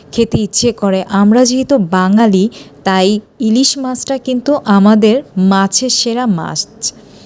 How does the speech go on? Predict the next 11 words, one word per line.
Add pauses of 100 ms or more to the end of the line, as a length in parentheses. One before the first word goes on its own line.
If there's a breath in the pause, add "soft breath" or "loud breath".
(320 loud breath)
আর
এটা
দেখো
না,
বাচ্চাদেরও
কিন্তু
খুব (140)
ফেভারিট
একটা
মাছ। (420 loud breath)
তো